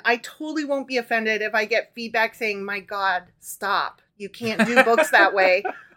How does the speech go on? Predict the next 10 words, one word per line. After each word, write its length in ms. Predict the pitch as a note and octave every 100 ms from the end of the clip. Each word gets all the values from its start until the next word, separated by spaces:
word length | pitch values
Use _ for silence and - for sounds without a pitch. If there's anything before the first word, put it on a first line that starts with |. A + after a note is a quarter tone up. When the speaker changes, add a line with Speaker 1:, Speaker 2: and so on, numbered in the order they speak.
| -
Speaker 1:
Like, 180 | C4 -
I'm 160 | C4+ C#4+
gonna 240 | D4 D4
keep 280 | C4+ D4+ A#3
doing 260 | B3 A#3+ A3+
books 220 | A3+ -
that 220 | G3 F3
way. 360 | F#3 F3 C#3+ A3 _ _ - D#3
And 460 | A3+ A3 G#3+ G#3+ -
either 540 | A#3+ A#3+ A#3 A#3 -